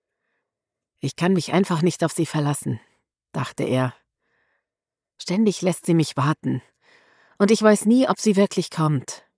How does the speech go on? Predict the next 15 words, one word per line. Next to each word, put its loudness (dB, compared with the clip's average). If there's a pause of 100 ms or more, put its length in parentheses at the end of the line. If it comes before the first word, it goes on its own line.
(1500)
Neulich 6
hatte 2
sie -4
ihn 4
im 2
Restaurant 2
versetzt, 2 (440)
weil 6
sie 2
sich 0
mit 2
einer 4
Freundin 4
verquatscht -2
hatte. -2